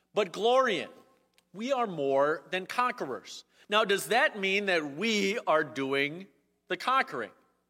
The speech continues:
No, it's through him who loved us. It's him who saved us, him who endows us with his grace. It is not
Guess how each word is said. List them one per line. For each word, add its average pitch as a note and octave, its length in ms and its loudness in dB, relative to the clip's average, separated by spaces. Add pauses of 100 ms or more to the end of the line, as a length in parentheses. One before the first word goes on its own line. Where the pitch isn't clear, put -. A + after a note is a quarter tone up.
(480)
No, A#2+ 160 -4
it's C3+ 120 -8
through D3+ 160 -12
him C#3 280 -10
who D#3+ 100 -8
loved G3 320 -2
us. - 280 -10 (480)
It's - 220 -18
him C3+ 300 -12 (220)
who F3+ 120 -10
saved A#3 520 -2
us, G#2+ 180 -6
him F3+ 200 -8
who G3 140 -6
endows D#3+ 540 0
us F3 160 -6
with D3 160 -6
his F3 200 -2
grace. A#3 500 -2 (760)
It F#3+ 120 0
is E3+ 160 -2
not A3 220 -2